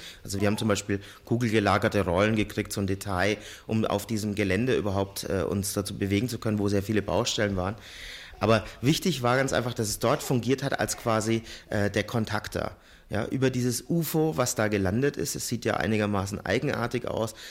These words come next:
wie eine Tonne, ja, äh, mit so einem Rahmen. Es hat Holzverkleidung im Moment und dann faltet sich's auf, ein bisschen so wie eine Lotusblüte kann man sich vorstellen und steht dann da rum. Also man kann es wirklich nicht einordnen. Es ist keine Frittenbude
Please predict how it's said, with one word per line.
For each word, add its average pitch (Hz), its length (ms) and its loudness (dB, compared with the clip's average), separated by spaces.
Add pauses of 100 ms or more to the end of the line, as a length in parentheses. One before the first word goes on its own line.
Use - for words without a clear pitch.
wie 123 140 4
eine 110 260 2
Tonne, 135 420 0 (280)
ja, 107 260 -2 (380)
äh, 110 180 2
mit 113 160 -2
so 113 120 0
einem 107 200 4
Rahmen. 117 540 2
Es - 200 -4
hat 117 220 -4
Holzverkleidung 120 840 2
im 110 80 2
Moment 117 440 2 (320)
und 107 180 -2
dann 113 160 4
faltet 113 580 0
sich's - 280 -4
auf, 120 360 2
ein 123 80 0
bisschen 131 280 -2
so 120 100 0
wie 120 40 2
eine 120 100 4
Lotusblüte 107 760 0
kann 101 160 -2
man 101 80 0
sich 95 140 -2
vorstellen 101 540 0 (260)
und 107 160 -2
steht 110 200 0
dann 117 140 2
da 104 140 0
rum. 104 340 2
Also 95 180 -2
man 104 160 -2
kann 120 240 0
es 104 140 -4
wirklich 113 260 -2
nicht 113 200 -2
einordnen. 95 540 0
Es 95 80 -4
ist 107 140 -4
keine 107 220 -2
Frittenbude 120 800 0